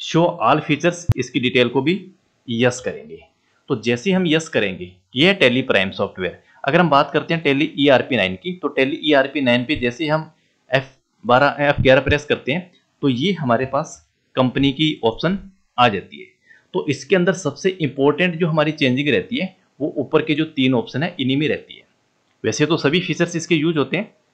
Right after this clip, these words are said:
Accounting features, inventory feature, statutory and taxation, टीएसएस से related और ऐड ऑन feature से related। तो अब ये option आपको Tally Prime के अंदर भी देखने को मिल रहे हैं। आप देख रखते हो accounting से related,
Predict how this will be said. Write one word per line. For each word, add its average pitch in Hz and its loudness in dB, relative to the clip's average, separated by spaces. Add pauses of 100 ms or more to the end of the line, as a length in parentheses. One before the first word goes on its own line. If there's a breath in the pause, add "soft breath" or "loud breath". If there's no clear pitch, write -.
(480)
Accounting 123 4
features, 180 -2 (300)
inventory 123 2
feature, 175 0 (280)
statutory 135 0
and 131 0
taxation, 147 -2 (420)
टीएसएस 123 0
से 170 2
related 156 2
और 147 0
ऐड 113 4
ऑन 175 2 (360)
feature 127 0
से - -4
related। - -12 (580)
तो - -10
अब 165 4
ये 131 0
option - 0
आपको 113 2
Tally 127 2
Prime 123 0
के 120 -4
अंदर 135 -2
भी 139 -2
देखने 143 -4
को 147 -6
मिल 135 0
रहे 135 -4
हैं। 170 -12 (420)
आप 120 2
देख 123 0
रखते 131 -4
हो 143 -2
accounting 117 0
से 131 -14
related, 135 -2